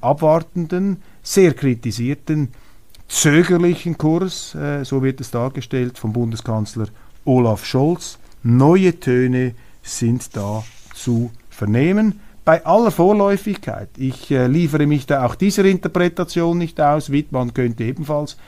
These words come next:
falsch liegen. Das Kriegsgeschehen kann sich verändern. Das ist alles unberechenbar.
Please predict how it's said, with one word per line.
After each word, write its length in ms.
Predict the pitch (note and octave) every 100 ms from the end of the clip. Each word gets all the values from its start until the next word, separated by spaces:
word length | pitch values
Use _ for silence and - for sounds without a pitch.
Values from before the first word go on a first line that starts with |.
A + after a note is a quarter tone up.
| -
falsch 360 | - B2+ C#3+ C#3
liegen. 260 | C3+ C3+
Das 140 | A2+ -
Kriegsgeschehen 720 | B2 B2 - A2 B2 A#2 A2+
kann 180 | A2+ G#2
sich 180 | G#2+ -
verändern. 460 | A2 A2 D3 D3+
Das 140 | B2 A2+
ist 160 | G#2
alles 240 | A2+ C3 -
unberechenbar. 1040 | C#3 D#3 D#3 D3 C#3 - C3+ B2+ A#2+